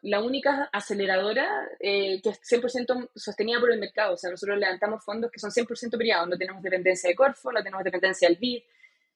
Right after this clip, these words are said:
Entonces, creo que esos también son, son,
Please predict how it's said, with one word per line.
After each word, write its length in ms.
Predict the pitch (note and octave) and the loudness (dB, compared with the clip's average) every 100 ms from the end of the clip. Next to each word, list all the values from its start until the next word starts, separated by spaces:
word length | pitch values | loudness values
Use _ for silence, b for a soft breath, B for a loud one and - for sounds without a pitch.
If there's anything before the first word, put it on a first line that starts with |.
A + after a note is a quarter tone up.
| _ | _
Entonces, 480 | F#3+ F#3+ G#3 A#3 A3 - | 0 6 6 8 6 8
creo 180 | A#3 | 6
que 80 | A3+ | 8
esos 180 | B3 B3 | 4 0
también 240 | A3+ A#3 | -2 -2
son, 340 | A#3 A#3+ A#3+ A#3+ - _ _ _ _ | -2 -2 -2 -4 -10 _ _ _ _
son, 220 | B3 | -4